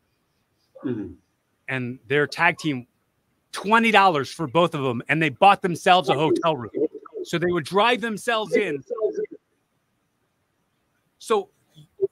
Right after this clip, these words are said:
Speaker 2: you can't, you can't say that you're, that someone's ruining the business for other people when you're actively doing it for people like me, who have
Speaker 1: Yeah.
Speaker 2: lots to risk. Risk versus reward, pay to play.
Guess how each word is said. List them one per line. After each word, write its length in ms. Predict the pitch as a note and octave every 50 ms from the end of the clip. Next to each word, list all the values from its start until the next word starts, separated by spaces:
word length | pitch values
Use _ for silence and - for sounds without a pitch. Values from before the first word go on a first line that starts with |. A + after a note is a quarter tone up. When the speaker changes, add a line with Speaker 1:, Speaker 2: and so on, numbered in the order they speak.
| _ _ G4 _ _ _ F3 - _ _
Speaker 2:
you 240 | C#3+ F#3 C4+ D4
can't, 320 | - - D4 E4+ F4 D#4+ - - - F#3+
you 180 | G3+ D4 E4 E4
can't 340 | - - F4+ F#4+ F4+ F4
say 360 | E4+ - - - D4+ C#4+ C#4+ C4
that 100 | A#3 B3+
you're, 320 | F#4 - A3 F#3 G3 A#3 - - -
that 160 | G#3+ F#3+ -
someone's 400 | - - C4 C4+ C#4 B3+ - F3+
ruining 480 | A3+ B3 B3+ A#3+ A#3 A#3+ A#3+ A#3+ A3+ G#3
the 80 | G#3
business 420 | F3 E3+ A3 A3+ G#3 G#3+ G#3+ - -
for 140 | - G#3
other 200 | G#3 G3+ F#3+ G3
people 360 | F#3+ - A3 B3 A#3 A#3+ G3 F3
when 160 | F#3+ G3 F#3+
you're 160 | F#3 G3 -
actively 600 | - F#3 G3+ G#3 G3+ - _ A3 F#3 F#3 G3 G3+ E3+
doing 340 | C3+ F#3+ F#3+ F#3 F3+ F3 F3
it 140 | F3+ F3 - _
for 140 | _ F#3 F3
people 280 | - G3 G3+ - G3 F#3+
like 240 | F#3 F3+ E3+ - -
me, 360 | F#3+ G#3+ G#3 D#3 A2 - _ _ _ - - - - _ _
who 140 | _ G3+ A3
have 200 | A3 G3+ D#3 D#3
Speaker 1:
Yeah. 80 | D3+ F#3
Speaker 2:
lots 280 | G#3 B3 A#3 - _ _
to 100 | - F3
risk. 360 | D3 F#3+ F3 - - - - - _ _ _ _ _ _ _ _ _ _ _ _ _ _ - - -
Risk 220 | A3+ C4+ - - -
versus 380 | A3+ C4 C4 - - A3+ F3+ F#3+
reward, 600 | G#3 G3+ F#3 D3+ D#3 F3+ G3+ A3+ A#3+ B3 A3+ -
pay 240 | _ - A3 A#3+ B3
to 100 | A3 G3+
play. 420 | - - E3+ F3 G3 A#3 B3 B3+